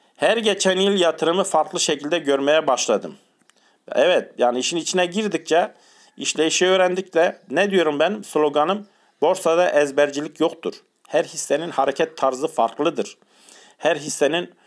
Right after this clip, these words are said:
e, spekülatörü, piyasa talebi, e, hızlı iniş çıkışı farklıdır."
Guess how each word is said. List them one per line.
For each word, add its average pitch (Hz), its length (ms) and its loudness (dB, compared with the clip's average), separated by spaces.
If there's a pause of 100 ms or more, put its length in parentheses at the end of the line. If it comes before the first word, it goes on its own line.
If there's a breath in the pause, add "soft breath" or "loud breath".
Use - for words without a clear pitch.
(320 soft breath)
e, 110 540 2 (200)
spekülatörü, 135 1120 0
piyasa 135 480 0
talebi, 131 580 2 (100)
e, 104 320 0
hızlı 123 420 -4
iniş 135 260 -2
çıkışı 139 580 -2 (280 soft breath)
farklıdır." 127 800 -2